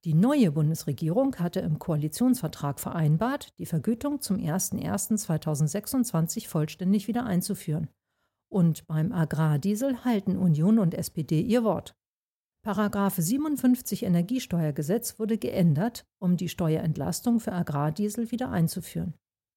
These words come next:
Nach der Neufassung der Vorschrift fällt nicht nur klassischer Diesel unter die Rückerstattung, sondern auch dem Diesel gleichgestellte Energieerzeugnisse,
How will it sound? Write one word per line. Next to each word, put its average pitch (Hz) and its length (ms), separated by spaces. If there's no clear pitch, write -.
Nach 185 260
der 196 160
Neufassung 226 560
der 202 100
Vorschrift - 640
fällt 180 320
nicht 220 300
nur 202 140
klassischer 220 600
Diesel 170 400
unter 185 320
die 160 100
Rückerstattung, 190 720
sondern 175 380
auch 233 320
dem 160 320
Diesel 254 480
gleichgestellte 202 760
Energieerzeugnisse, 156 1120